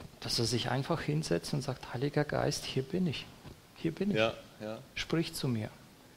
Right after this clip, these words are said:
Speaker 1: Und, und einfach, einfach wartet vielleicht einen Augenblick. Fängt an, Bibel zu lesen. Gott spricht, Gott hat so viele, so viele Möglichkeiten. Zu einem spricht er durch das Wort. Ja?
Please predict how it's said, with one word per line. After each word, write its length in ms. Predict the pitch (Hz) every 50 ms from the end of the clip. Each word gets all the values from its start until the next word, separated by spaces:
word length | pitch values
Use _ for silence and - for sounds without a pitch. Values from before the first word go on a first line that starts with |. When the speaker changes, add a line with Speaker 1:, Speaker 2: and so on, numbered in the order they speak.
| - - - - - - - - -
Speaker 1:
Und, 260 | - 120 117 110 107 -
und 200 | - 120 110 135
einfach, 520 | 131 120 120 - - 120 - - - - -
einfach 380 | - 117 - - 135 131 -
wartet 380 | 139 135 139 160 - - 139 -
vielleicht 380 | - - 123 117 113 107 - -
einen 80 | - -
Augenblick. 420 | 120 120 - - 120 113 - - - - - - - - -
Fängt 280 | - - 139 131 123
an, 180 | 139 127 135 131
Bibel 340 | 117 143 151 175 175 170 135
zu 160 | - - -
lesen. 540 | 117 107 - - - 113 - - 123 123 131 -
Gott 220 | - 151 - -
spricht, 480 | - - - 190 165 - - - - -
Gott 240 | - 170 - -
hat 160 | - - - -
so 180 | - 180 185
viele, 400 | - - 175 175 175 180 185 170 - - - - -
so 200 | - - 165 175
viele 280 | - - 185 160 160 147
Möglichkeiten. 760 | 147 156 156 156 - 135 - - - 107 104 107 - 131 123 - - - - -
Zu 120 | - -
einem 220 | 139 131 131 139 135
spricht 400 | 127 - - - 135 123 - -
er 60 | 135
durch 240 | 123 - 117 - -
das 280 | 120 120 - - -
Wort. 340 | - 57 - - - - - - - - -
Ja? 240 | - 65 - - 139